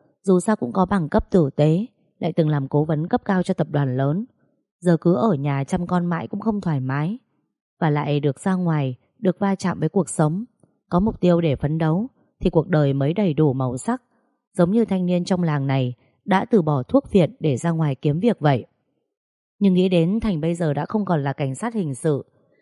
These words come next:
trên vai là bốn ngôi sao vinh quang, tự nhiên tôi cũng buồn thay anh. Tôi quay sang ôm chặt anh rồi nói,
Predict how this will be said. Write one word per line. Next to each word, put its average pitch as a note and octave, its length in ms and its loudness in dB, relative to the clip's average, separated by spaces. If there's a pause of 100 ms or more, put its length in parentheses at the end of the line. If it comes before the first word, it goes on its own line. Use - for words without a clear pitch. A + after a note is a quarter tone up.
(140)
trên A3+ 200 8
vai G#3 180 2
là D#3 120 4
bốn D3+ 320 2
ngôi G#3+ 180 4
sao F#3 220 2
vinh F3 220 0
quang, E3+ 300 4 (520)
tự F#3+ 100 4
nhiên E3+ 380 2
tôi F3 100 4
cũng F#3 220 -2
buồn F3 240 2
thay E3 200 0
anh. F3 280 0 (640)
Tôi G3 100 4
quay F3 180 4
sang E3+ 240 -2
ôm F3 200 0
chặt E3 180 -2
anh E3+ 220 0
rồi D3+ 140 2
nói, C#3+ 320 0